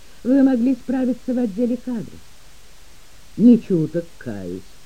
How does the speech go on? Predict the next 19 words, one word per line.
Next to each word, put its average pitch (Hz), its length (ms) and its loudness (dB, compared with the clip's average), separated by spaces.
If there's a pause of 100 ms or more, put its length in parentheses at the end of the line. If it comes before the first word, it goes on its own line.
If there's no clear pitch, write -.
(220)
Но 220 180 4
сейчас 240 520 0
не 285 220 4
обо 262 160 2
мне 135 360 2
речь». 104 200 -4 (560)
«Обо 143 280 -6
мне?» 208 280 -2 (480)
«Именно. 120 520 8 (680)
Вы 196 420 6
знаете, 214 520 2
Нина 127 360 0
Андреевна, 104 580 -4 (340)
сколько 214 420 2
вы 170 180 2
сегодня 151 320 0
наговорили 147 540 0
людям 139 380 0
глупостей?» 127 680 -4